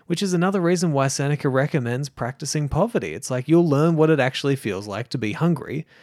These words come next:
and you'll learn how little you need to actually,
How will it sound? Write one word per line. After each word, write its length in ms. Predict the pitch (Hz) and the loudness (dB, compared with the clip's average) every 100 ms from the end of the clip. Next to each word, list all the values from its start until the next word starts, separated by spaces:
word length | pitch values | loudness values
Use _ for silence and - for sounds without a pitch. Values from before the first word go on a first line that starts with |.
| - - | -18 -2
and 120 | 127 | 4
you'll 200 | 135 131 | 4 6
learn 320 | 123 135 127 | 4 2 0
how 260 | 123 135 131 | -4 -2 0
little 460 | 110 131 139 143 | 2 0 0 -2
you 200 | 123 120 | -2 -2
need 480 | 117 120 131 113 107 | -2 -2 -2 -2 -4
to 160 | - 127 | -6 -6
actually, 560 | 113 110 - 131 123 | -6 -4 0 2 2